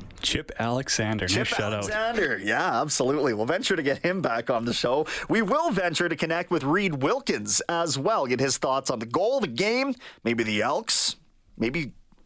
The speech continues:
Speaker 2: something else. I don't know. We always kinda just banter. <laughs> On the other side of a Global News weather traffic update with Eileen Bell.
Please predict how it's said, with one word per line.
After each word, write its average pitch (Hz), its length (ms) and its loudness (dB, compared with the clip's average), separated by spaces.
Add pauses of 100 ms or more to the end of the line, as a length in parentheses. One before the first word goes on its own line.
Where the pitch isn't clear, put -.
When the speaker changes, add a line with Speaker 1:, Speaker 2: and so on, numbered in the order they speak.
(220)
Speaker 2:
something 165 360 -2
else. 208 240 0
I - 100 -4
don't 190 120 0
know. 120 280 -2
We 139 340 0
always 147 240 0
kinda 113 240 0
just 113 220 -2
banter. 120 440 -2 (280)
<laughs> 330 320 -2
On 165 120 0
the 165 100 2
other 160 160 2
side 151 280 0
of 143 80 0
a 143 40 -2
Global 156 340 2
News 147 440 2
weather 147 340 2
traffic 151 340 -2
update 233 380 0
with 190 140 0
Eileen 143 340 0
Bell. 165 300 0